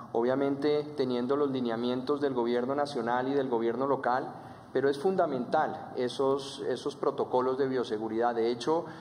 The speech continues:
le cuento, señor presidente, que tu-, fuimos la primera institución de educación en obtener el sello Icontec de operaciones bioseguras hace un par de meses, y eso le da tranquilidad a nuestra comunidad. En segundo lugar,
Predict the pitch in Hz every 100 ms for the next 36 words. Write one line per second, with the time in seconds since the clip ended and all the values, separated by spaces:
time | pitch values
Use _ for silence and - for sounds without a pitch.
0 | - - 120 131 131 151 147 131 131 143
1 | 143 127 127 143 143 143 127 131 120 -
2 | 131 143 151 147 123 123 143 151 127 -
3 | 123 123 127 131 143 139 113 123 120 127
4 | 139 139 117 113 117 127 - 143 139 147
5 | 139 135 120 110 135 135 131 - - -
6 | - - - 123 117 113 113 110 - 127
7 | 123 113 - 127 123 127 135 135 - 135
8 | 131 117 113 151 147 98 107 107 127 127
9 | 127 127 135 127 135 135 - - - -
10 | 156 156 196 202 - - - 151 151 156
11 | 180 170 180 147 135 139 139 147 147 139
12 | 139 120 120 107 107 107 92 - - -
13 | 139 147 156 175 202 202 151 156 208 -
14 | - -